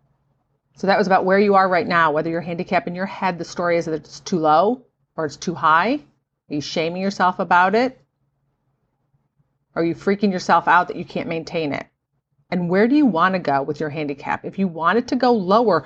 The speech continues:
start stepping into that identity and that person right now as you're working on your handicap. And listen to the dialogue in your head. Listen to the story you create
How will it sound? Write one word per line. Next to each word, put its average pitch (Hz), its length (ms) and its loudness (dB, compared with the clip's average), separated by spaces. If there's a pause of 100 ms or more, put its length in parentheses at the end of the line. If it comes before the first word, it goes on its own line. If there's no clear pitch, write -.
(140)
start - 600 0
stepping 220 640 0
into 208 340 0
that 170 260 0
identity 175 640 -2
and 165 100 -4
that 160 180 -4
person 185 460 -4
right 170 260 -2
now 185 540 2 (560)
as 180 160 0
you're 190 100 2
working 180 280 0
on 175 100 -2
your 165 80 -2
handicap. 156 600 -4 (1040)
And 170 240 -4
listen 214 420 2
to 254 120 0
the 202 100 2
dialogue 180 560 0
in 180 120 -6
your 175 100 -6
head. 170 180 0
Listen 202 280 0
to 208 80 -4
the 233 80 0
story 214 500 0
you 185 100 0
create 190 800 -4